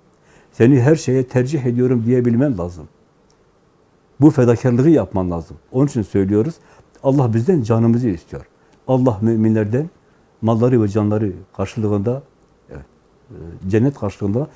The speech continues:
mallarını ve canlarını satın almıştır dedik. Bize düşen malımızı, canımızı satmaktır.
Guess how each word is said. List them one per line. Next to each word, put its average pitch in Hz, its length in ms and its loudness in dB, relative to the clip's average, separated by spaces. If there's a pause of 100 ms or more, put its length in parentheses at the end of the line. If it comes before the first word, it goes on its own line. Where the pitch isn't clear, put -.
(200)
mallarını 117 500 2
ve 104 40 -2
canlarını 127 420 -2
satın 185 300 -4
almıştır 82 500 -10
dedik. 73 220 -14 (1500)
Bize 127 200 2
düşen 127 280 0
malımızı, 131 500 2
canımızı 123 380 2
satmaktır. - 600 -10